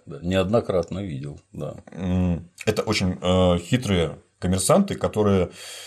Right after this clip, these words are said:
Speaker 2: продают это. Э, эти наклейки, честно говоря, они в большинстве случаев не спасают. Э, способов фиксации, э, множество. В их рекламе приводят:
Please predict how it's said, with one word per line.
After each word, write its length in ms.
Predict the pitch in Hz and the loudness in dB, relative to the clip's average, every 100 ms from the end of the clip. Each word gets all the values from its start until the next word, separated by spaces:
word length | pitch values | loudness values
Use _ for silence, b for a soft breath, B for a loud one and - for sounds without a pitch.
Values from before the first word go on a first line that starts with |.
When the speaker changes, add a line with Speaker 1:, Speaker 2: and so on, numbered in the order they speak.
| B B B B B B B | B B B B B B B
Speaker 2:
продают 520 | 185 190 180 160 160 - | 4 6 6 4 -2 0
это. 520 | 147 147 143 135 135 131 B B B B B B B B B B | 0 4 2 2 0 -8 B B B B B B B B B B
Э, 840 | - 101 101 98 95 92 90 85 - - _ _ _ _ | 2 6 8 6 4 2 2 0 -2 -12 _ _ _ _
эти 180 | 156 160 | 0 4
наклейки, 380 | 185 196 240 - | 4 4 0 0
честно 260 | - 196 120 | -2 0 0
говоря, 240 | 123 151 | 4 4
они 160 | 135 120 | 4 2
в 80 | |
большинстве 420 | 113 123 156 151 135 | 0 0 0 0 -2
случаев 520 | - 202 196 98 - | 2 0 2 -2 0
не 320 | 113 131 151 | 4 6 6
спасают. 640 | 147 127 - 80 76 - - _ _ _ _ _ - | 6 2 2 -2 -6 -10 -20 _ _ _ _ _ 4
Э, 360 | 101 104 101 | 8 8 6
способов 440 | 101 - 170 160 151 | 4 0 0 2 0
фиксации, 580 | - - 190 - 104 98 | 0 2 2 2 -2 -4
э, 320 | - 101 104 104 | -2 2 4 4
множество. 840 | 107 143 135 87 78 - 78 71 B B B B B B _ - | 4 4 4 2 -4 -6 -8 -8 B B B B B B _ -6
В 80 | 156 | 0
их 100 | 226 | 2
рекламе 320 | 202 202 185 151 | 4 4 4 4
приводят: 400 | 156 110 78 | 2 2 0